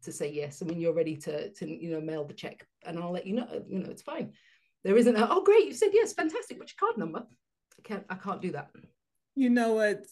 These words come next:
Speaker 2: what comes to mind when you say that? What I've noticed with my clients recently, the men make snap decisions. The women will wait and think about it and do whatever.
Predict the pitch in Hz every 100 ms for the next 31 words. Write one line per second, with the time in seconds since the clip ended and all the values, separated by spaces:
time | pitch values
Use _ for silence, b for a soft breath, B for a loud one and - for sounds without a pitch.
0 | 147 165 185 175 - 202 190 190 175 170
1 | 170 170 170 170 175 170 165 160 - -
2 | _ - 180 180 196 202 202 185 180 175
3 | 170 165 160 170 160 156 156 156 151 147
4 | 139 131 202 _ _ _ _ _ _ -
5 | 160 185 190 190 208 208 226 - - 175
6 | 170 170 151 147 165 - 156 151 - 196
7 | - _ _ - 170 175 185 196 196 196
8 | 196 170 165 160 151 156 175 - _ 147
9 | 151 170 180 185 - _ _ _ - 156
10 | 156 151 151 175 175 170 160 165 165 151
11 | 156 160 156 156 156 - -